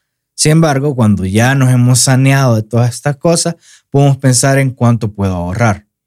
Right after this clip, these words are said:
De estas cosas que he hecho en toda mi lista, cuánto puedo ahorrar. Y este ahorro, respetarlo. Un centavo ahorrado es un centavo ganado. Ir ahorrando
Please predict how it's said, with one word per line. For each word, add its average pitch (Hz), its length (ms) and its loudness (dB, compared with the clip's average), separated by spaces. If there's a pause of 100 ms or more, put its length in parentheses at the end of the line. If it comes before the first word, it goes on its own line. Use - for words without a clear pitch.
(320)
De 95 240 -2
estas 156 280 -2
cosas 160 360 -4 (260)
que 90 300 -4
he 131 40 2
hecho 117 260 -2
en 101 180 0
toda 123 220 -2
mi 139 140 -2
lista, 202 380 -4
cuánto 120 340 -8
puedo 117 220 -8
ahorrar. - 440 -4 (280)
Y 120 180 2
este 131 260 0
ahorro, 135 500 -2 (240)
respetarlo. 110 840 -4 (560)
Un 165 180 4
centavo 147 600 -2 (180)
ahorrado 120 760 -2
es 131 100 0
un 127 100 2
centavo 110 380 0
ganado. 90 500 -2 (500)
Ir 160 200 2
ahorrando 131 400 -2